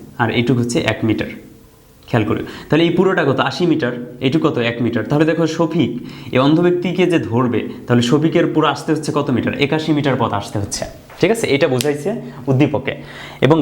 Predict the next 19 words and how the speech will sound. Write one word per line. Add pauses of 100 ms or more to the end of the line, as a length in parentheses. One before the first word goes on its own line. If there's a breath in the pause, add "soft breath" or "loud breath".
গ (120)
নম্বর
দেওয়া
আছে, (280)
গাড়িটি (260)
দশ (120)
মিটার (100)
যেতে (140)
কত (140)
সময়
লাগবে? (240)
গাড়িটা (120)
দশ
মিটার
যেতে
কত
সময়
লাগবে? (400 loud breath)
গাড়িটার